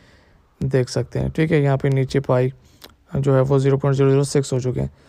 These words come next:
तो इस तरह से आपने पाई नेटवर्क के ऊपर स्पॉट ट्रेड, यानी कि पाई कॉइन के साथ स्पॉट ट्रेड करनी है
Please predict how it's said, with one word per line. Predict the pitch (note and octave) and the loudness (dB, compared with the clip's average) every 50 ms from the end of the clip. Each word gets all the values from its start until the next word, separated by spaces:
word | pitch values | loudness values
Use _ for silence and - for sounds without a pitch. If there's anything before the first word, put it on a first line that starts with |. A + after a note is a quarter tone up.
| - - - - - _ _ _ | -20 -20 -20 -20 -20 _ _ _
तो | - - - | -14 -6 -4
इस | E3+ D#3 - | -6 -6 0
तरह | - F#3 F3 F3 | 0 2 2 2
से | E3+ - D#3+ | 2 4 4
आपने | D3 D3 - E3 D#3 | 4 4 4 0 -2
पाई | C#3+ - _ _ - C#3+ C3+ D3 E3 E3+ | -2 -2 _ _ 4 4 6 6 6 4
नेटवर्क | E3 D#3+ D#3 - E3 D3 - | 4 0 2 2 2 2 4
के | D3+ | 0
ऊपर | C#3 C#3 - D3 | 0 2 0 -2
स्पॉट | C#3 - - - - - D3+ D#3 D#3 D#3+ | -2 -2 -8 -8 -2 2 2 2 2 2
ट्रेड, | D#3+ D3 C#3+ C#3 | 2 2 2 2
यानी | C#3+ C#3 C#3 C#3 | 2 2 0 2
कि | C#3 D3+ | 0 -2
पाई | C#3+ - C#3+ C#3 D3 D3 | -2 2 2 4 4 4
कॉइन | C#3+ D3 D3 C#3+ C#3+ C#3 | 4 2 0 0 0 0
के | - C#3+ | -2 0
साथ | C#3+ C#3 C3+ | 2 2 0
स्पॉट | C3+ - - - - D3+ D3 D3 C#3+ | 0 -2 -8 -4 2 4 4 4 4
ट्रेड | - D3+ D3 C#3+ C3+ - | 4 2 4 4 2 2
करनी | - C#3 C3 C3 C3 C3+ | 0 0 0 2 2 2
है | D3+ F#3 G3+ | 2 2 0